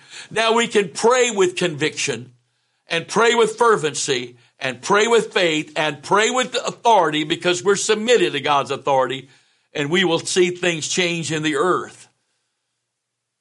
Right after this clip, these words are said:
So I ask you to consider doing that. If your church does not want to stream the directed prayer, that's no problem at all. The idea is just that we would gather and pray.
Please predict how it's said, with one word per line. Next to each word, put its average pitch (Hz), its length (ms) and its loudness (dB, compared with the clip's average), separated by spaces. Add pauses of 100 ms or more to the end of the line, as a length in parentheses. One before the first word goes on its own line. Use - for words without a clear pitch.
(220)
So 165 500 2 (320)
I 156 120 -2
ask 175 280 -2
you 170 100 0
to 160 80 0
consider 165 500 0
doing 135 360 -4
that. 113 300 -6 (480)
If 180 200 0
your 202 140 4
church 202 360 0
does 185 260 0
not 196 280 0
want 185 440 0
to 180 140 0
stream 190 680 0
the 180 100 -2
directed 196 520 -2
prayer, 220 280 2
that's 240 200 -2
no 226 200 4
problem 185 600 0
at 160 160 0
all. 139 520 2 (800)
The 170 140 0
idea 170 480 0
is 143 180 0
just 147 280 -2
that 160 160 -6
we 156 140 -2
would 147 220 -4
gather 156 360 0
and 143 300 -6
pray. 120 460 -4